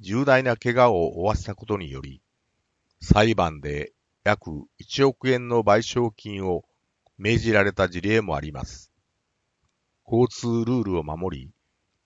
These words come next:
自転車を安全に利用することはもちろん、自転車保険に加入し、交通事故に備えましょう。問い合わせ先、岡山県暮らし安全安心課。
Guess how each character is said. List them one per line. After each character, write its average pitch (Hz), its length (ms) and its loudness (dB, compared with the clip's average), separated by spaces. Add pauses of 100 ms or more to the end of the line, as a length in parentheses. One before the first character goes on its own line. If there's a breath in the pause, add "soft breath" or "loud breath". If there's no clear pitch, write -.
自 98 100 -12
転 143 240 4
車 82 180 -8
を 80 280 -12 (200)
安 117 220 2
全 123 240 2
に 117 140 4
利 101 100 -6
用 113 160 -2
す 113 160 -10
る 110 80 -8
こ 107 140 -8
と - 100 -4
は 87 120 0
も 82 180 -2
ち 110 100 -6
ろ 170 120 -2
ん、 101 200 -10 (580)
自 98 120 -12
転 139 220 2
車 139 140 -2
保 131 100 -4
険 123 240 2
に 98 180 4
加 85 160 -4
入 110 180 4
し、 82 420 -8 (300)
交 131 240 -2
通 135 220 -6
事 123 100 -10
故 107 140 2
に 78 280 -2
備 107 360 0
え 113 40 2
ま 110 140 4
し - 100 -2
ょ 87 280 -6
う。 - 200 -20 (1200)
問 101 200 -2
い 120 80 4
合 113 60 8
わ 107 100 6
せ 90 120 -6
先、 82 500 -10 (640)
岡 - 180 4
山 110 240 6
県 69 380 -14 (260)
暮 101 100 0
ら 110 80 6
し 113 300 0
安 104 220 -6
全 113 240 0
安 98 160 -2
心 90 260 -10
課。 - 260 -2